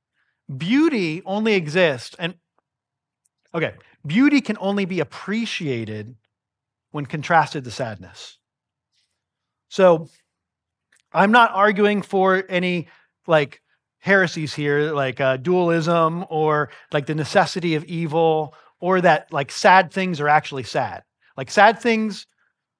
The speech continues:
uh, or excuse me, sad things are actually good. What I'm saying is, like, sad things are sad, but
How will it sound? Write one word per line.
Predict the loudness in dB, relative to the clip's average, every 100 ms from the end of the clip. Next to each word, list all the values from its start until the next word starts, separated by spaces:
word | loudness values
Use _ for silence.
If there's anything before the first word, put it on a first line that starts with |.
| _
uh, | -2 0 0
or |
excuse | -4 -4 -6
me, | 0
sad | 2 2
things | 0 -6 -4
are | -2
actually | -2 -2 -8
good. | -2 0 -2 -8 -20 _ -2
What | 2
I'm | 2
saying | 2 -2 -2
is, | -6
like, | -8
sad | 2 4 4
things | 0 -4 -6
are |
sad, | -6 2 6 6 4 0 -10 _ _ _ _ -14
but | 2 8 8 6 -2